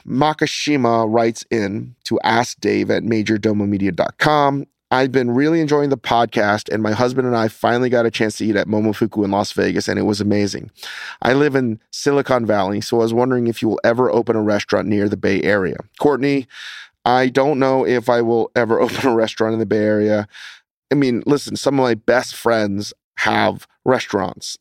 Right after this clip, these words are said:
in the Bay Area, and they're just crush it. They're just kicking ass, and, uh, I couldn't be prouder of them. And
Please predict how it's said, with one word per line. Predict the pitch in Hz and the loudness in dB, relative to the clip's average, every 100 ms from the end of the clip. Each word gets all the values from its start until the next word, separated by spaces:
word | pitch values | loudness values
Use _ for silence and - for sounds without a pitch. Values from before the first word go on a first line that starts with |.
| - | -4
in | 117 110 104 107 - - _ | -2 0 -2 -4 -10 -20 _
the | 110 107 | 0 2
Bay | 110 - | 2 2
Area, | 104 98 95 - - | 0 0 0 -2 -2
and | 107 104 90 - _ | -2 -2 -6 -10 _
they're | 104 87 - | -2 -2 -2
just | - 113 - | -2 -2 -2
crush | - - 104 - | -4 0 0 -2
it. | - - | -6 -4
They're | 107 98 - - | -2 -2 -6 -4
just | 113 - | -2 -2
kicking | - 107 104 | -2 0 0
ass, | 98 95 104 - - | 0 0 -2 -4 -4
and, | 101 98 95 - - - - - | -2 -2 -4 -8 -14 -18 -14 -4
uh, | 90 87 - | 0 0 0
I | |
couldn't | - 120 | 0 2
be | 113 | 0
prouder | - 113 104 104 | 0 2 2 0
of | 95 | 0
them. | 95 95 85 62 _ - | -2 -2 -2 -8 _ -4
And | 107 98 95 95 98 | -2 0 0 -2 -4